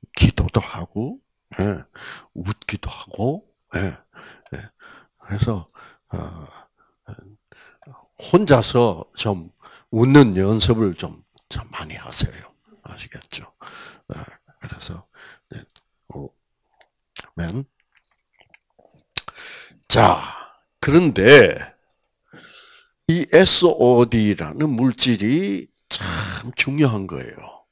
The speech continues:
어, 근데 이 에스오디를 생산하는 유전자가 꺼져버렸다면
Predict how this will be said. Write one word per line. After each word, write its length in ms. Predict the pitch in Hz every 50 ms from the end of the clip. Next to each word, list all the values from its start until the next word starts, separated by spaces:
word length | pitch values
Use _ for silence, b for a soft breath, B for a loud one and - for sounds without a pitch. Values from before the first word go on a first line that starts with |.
| _ _ _ _ -
어, 120 | - - - B B B B B B B B B _
근데 320 | - 196 214 180 165 160 -
이 200 | 165 170 190 -
에스오디를 1120 | - 175 196 202 - - 190 185 180 147 143 143 139 139 127 135 127 123 117 135 196 202 175
생산하는 1080 | - - 131 131 110 - 110 101 95 90 - - 76 73 - 110 139 170 156 113 - - B B B B B B B B B B -
유전자가 1600 | 123 110 117 120 113 - 160 156 165 170 147 143 131 - - 104 95 85 71 - - 85 82 92 107 120 127 127 123 - - _ - _ _ _ _ _ _ _ _ _ _ b b b b b b b b b b _ _ _ -
꺼져버렸다면 1040 | - - - - - 127 104 - 113 95 85 71 - - _ - - - - -